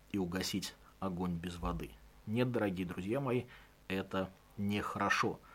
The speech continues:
Принимайте лекарства, принимайте снадобья, которые могут помочь вам.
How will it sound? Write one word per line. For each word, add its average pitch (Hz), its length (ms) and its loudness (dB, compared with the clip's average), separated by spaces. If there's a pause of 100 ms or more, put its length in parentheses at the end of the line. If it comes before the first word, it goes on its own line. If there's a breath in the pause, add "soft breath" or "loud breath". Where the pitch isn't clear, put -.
(340 loud breath)
Принимайте 104 640 2 (160)
лекарства, 101 800 2 (320)
принимайте 101 640 0 (180)
снадобья, 123 560 6
которые 113 320 2
могут 107 260 0
помочь 101 380 0
вам. 82 120 -8